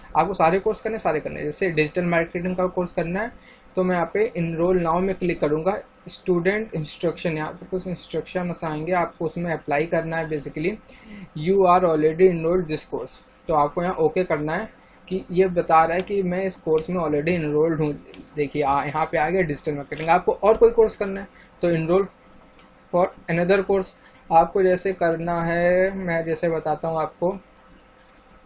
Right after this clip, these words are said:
कि यहाँ से आपको करना है social media marketing, okay, Short course है। तो मैं यहाँ पे enroll now में click करूँगा, student instructions, यहाँ पे apply करेंगे तो लिखाएगा, "You are already enrolled in this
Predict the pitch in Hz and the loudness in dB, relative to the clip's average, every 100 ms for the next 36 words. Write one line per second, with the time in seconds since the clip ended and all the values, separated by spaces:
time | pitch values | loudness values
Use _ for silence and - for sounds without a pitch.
0 | - 165 156 170 185 165 165 170 165 180 | -6 -2 0 0 2 2 2 -2 0 0
1 | 180 170 160 156 139 135 127 - - 147 | 2 2 2 0 0 -2 -4 -6 -12 -8
2 | 143 165 190 - 147 139 156 151 226 226 | -6 -4 -4 -2 -2 -2 -2 -2 -4 -8
3 | - 156 156 160 147 175 165 165 170 175 | -4 -4 -2 -2 0 -2 -4 -2 0 0
4 | 165 165 175 170 170 175 165 170 202 190 | 0 0 -2 0 -2 0 -2 -2 -4 -6
5 | - 147 143 160 160 - - - - - | -8 -8 -4 -6 -6 -12 -20 -20 -18 -16
6 | - 151 - 190 214 - - - _ 165 | -14 -14 -8 -8 -8 -14 -20 -20 _ -4
7 | 156 170 160 160 160 165 170 170 190 175 | -2 2 0 2 2 2 2 2 0 -2
8 | 156 160 160 165 170 185 190 - 160 180 | -2 0 2 2 4 2 2 -2 0 2
9 | 196 208 - 156 160 175 170 165 151 262 | 4 2 -2 -2 -2 -2 -4 -6 -6 -6